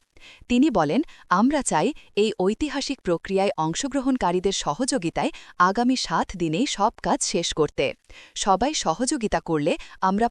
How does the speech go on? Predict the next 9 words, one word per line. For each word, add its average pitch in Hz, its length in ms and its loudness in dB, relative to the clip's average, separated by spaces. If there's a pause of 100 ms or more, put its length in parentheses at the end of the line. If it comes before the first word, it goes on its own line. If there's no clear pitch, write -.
পনেরো 220 300 0
তারিখের 170 460 -2
মধ্যেই 156 360 -2
স্বাক্ষর 220 460 -6
অনুষ্ঠান 165 460 -2
করতে 170 340 -2
পারব।" 147 400 0 (540)
অধ্যাপক 262 500 0
রিয়াজ 170 380 2